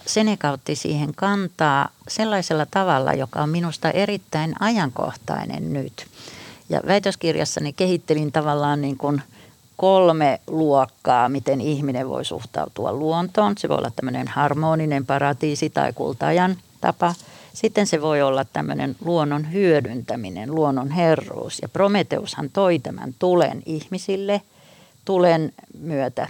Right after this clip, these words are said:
tiedot, taidot, tekniikan. Mutta silloin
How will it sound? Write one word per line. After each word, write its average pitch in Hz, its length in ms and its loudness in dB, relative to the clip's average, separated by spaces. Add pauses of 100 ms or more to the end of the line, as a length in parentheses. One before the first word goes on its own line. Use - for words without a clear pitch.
(240)
tiedot, 151 640 0 (220)
taidot, 147 640 0 (140)
tekniikan. 165 760 -2 (640)
Mutta - 240 -6
silloin 190 520 0